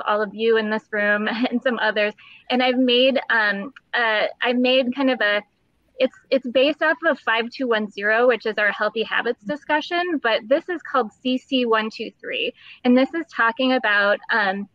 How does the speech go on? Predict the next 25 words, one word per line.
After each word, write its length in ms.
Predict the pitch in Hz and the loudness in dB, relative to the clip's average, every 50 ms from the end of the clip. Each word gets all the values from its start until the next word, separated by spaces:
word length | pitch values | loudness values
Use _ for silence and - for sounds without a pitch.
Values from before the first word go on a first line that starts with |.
| _ _ _ - - | _ _ _ -8 -2
parenting 400 | 285 269 277 285 277 - 294 277 | 0 2 2 2 0 0 0 0
during 240 | 262 262 254 247 233 | 2 2 2 0 0
adversity 680 | 220 202 - 277 294 - - 285 302 302 294 302 294 - | -2 -2 -2 -2 -2 -2 -4 -6 -4 -4 -2 -2 -2 -2
and, 340 | - 220 214 208 208 214 - - | 0 -2 -2 -2 -2 -4 -4 -4
and, 340 | 226 226 214 214 214 208 220 - 214 214 | -2 -2 -2 -2 -2 -4 -4 -2 0 0
um, 320 | 208 202 196 196 196 196 - _ - - _ - | 0 0 0 -2 -6 -10 -14 _ -20 -20 _ -2
resilience. 640 | 240 240 233 220 240 220 - 120 - 87 - - _ _ _ _ _ | 0 0 0 2 0 0 0 -2 -4 -10 -12 -14 _ _ _ _ _
So 400 | 254 233 226 233 233 226 220 - - | 0 2 2 4 4 2 2 2 0
the 100 | 254 240 | -2 -4
first 280 | - - 311 330 339 - _ _ - | -2 0 -2 -2 -2 -4 _ _ -12
C 300 | 349 294 262 254 247 240 | -8 -4 -2 0 0 0
is, 220 | - - 226 220 - | 2 0 0 -2 0
like, 240 | 233 220 208 214 - - | -2 -2 0 -2 -2 -6
connections, 720 | - 320 349 381 440 - - - - - 240 - - - | -6 -4 -2 -2 -2 -4 -8 -12 -12 -10 -12 -12 -8 -4
right? 320 | 226 214 220 247 294 277 - - | -2 0 2 2 0 0 -2 -4
And 80 | 240 | -4
you 100 | 240 233 | -2 0
guys 200 | 233 226 220 226 240 233 - - | 0 0 0 -2 -4 -4 -2 2
all 260 | 240 226 226 233 233 | 4 4 6 4 4
know 320 | 233 220 202 196 196 208 | 2 0 0 2 2 2
how 280 | 214 226 233 226 220 214 | 2 2 2 0 0 0
good 200 | 214 - 208 208 | 0 -2 0 0
it 100 | 220 - - | 0 -2 0
feels. 200 | - 220 208 208 - | 0 0 0 0 0
Like, 140 | 220 214 | -2 -4